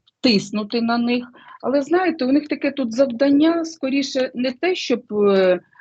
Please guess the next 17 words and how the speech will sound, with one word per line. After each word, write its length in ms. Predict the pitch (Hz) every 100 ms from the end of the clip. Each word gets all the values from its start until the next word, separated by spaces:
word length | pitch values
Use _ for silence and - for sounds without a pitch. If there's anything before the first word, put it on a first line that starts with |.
| - _ -
е, 500 | - 339 - 165 165 - - _ _ _ - - - 190 190
путінський 580 | 247 226 214 202 - 214
режим, 540 | 208 220 202 202 170 175
якби, 520 | 175 165 151 175 165
м, 200 | 156 160 160 _ - 165 151 151 147 - - 160
е, 180 | 156 151
з-, 140 | 156 156
зламати. 580 | 151 196 208 185 160 -
Тут 400 | 247 247 185 _
трошки 320 | 247 247 262
інше. 460 | - 240 202 - 180
Тут, 180 | 220
знаєте, 460 | 202 277 269 226 180 - - - - -
у 100 | 233
них 280 | 277 - -
ціль 340 | - 320 285 - -
повернути, 720 | 240 233 240 247 240 240 214